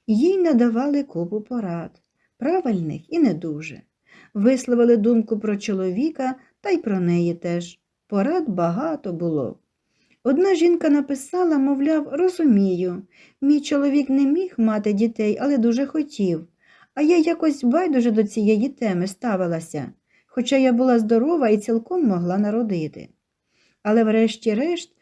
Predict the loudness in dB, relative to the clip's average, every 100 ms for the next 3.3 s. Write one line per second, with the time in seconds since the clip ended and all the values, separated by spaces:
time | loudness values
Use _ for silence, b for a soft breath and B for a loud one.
0 | _ -6 -2 2 0 2 2 2 0 2
1 | 2 2 0 0 -4 -4 -2 -2 0 -2
2 | -4 -4 -2 0 2 2 0 -2 -4 -4
3 | -4 -12